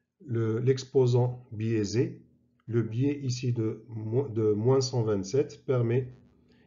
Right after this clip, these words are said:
d'écrire des nombres grands ou très petits. Donc E ici, c'est un nombre, euh, non signé codé sur huit bits. Donc dans le cas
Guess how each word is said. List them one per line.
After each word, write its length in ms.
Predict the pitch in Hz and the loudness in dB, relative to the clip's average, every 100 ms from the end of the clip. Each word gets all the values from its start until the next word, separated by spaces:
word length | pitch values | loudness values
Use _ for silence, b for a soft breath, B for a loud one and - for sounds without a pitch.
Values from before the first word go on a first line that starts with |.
| _ | _
d'écrire 520 | 127 143 - 127 - - - _ _ _ _ _ - | 2 2 4 4 4 0 -16 _ _ _ _ _ -2
des 180 | 135 139 | 4 4
nombres 420 | 139 123 123 - - _ _ _ _ _ _ _ _ _ _ _ _ | 4 2 -2 -8 -20 _ _ _ _ _ _ _ _ _ _ _ _
grands 520 | 117 101 127 190 - - _ _ _ _ _ _ - | -8 -2 -2 -2 -8 -20 _ _ _ _ _ _ -2
ou 300 | 165 165 - - | 0 0 -4 -20
très 260 | - - 147 | -8 -2 -2
petits. 320 | 123 - - _ - | -4 -14 -20 _ -12
Donc 200 | 92 90 - | -10 -10 -2
E 180 | 127 127 117 | 2 2 0
ici, 300 | 98 131 135 | -6 -8 -6
c'est 220 | 110 110 | -6 -4
un 120 | 101 | -4
nombre, 380 | 110 127 123 - _ b b b b b _ - | -2 -4 -6 -14 _ b b b b b _ -10
euh, 260 | 104 101 101 | -4 -2 2
non 200 | 123 139 | 4 2
signé 540 | - 117 107 120 131 | 2 -2 2 2 2
codé 440 | - 123 123 147 - | 2 2 4 2 -2
sur 380 | - 131 135 - - | -6 0 0 0 -12
huit 200 | 127 143 123 | -6 -2 -2
bits. 400 | 104 - - _ _ _ _ _ | -6 -12 -20 _ _ _ _ _
Donc 280 | 104 95 - | -8 -8 -6
dans 140 | 107 110 | -4 0
le 140 | 107 | 0
cas 380 | 101 120 - | 0 -2 -2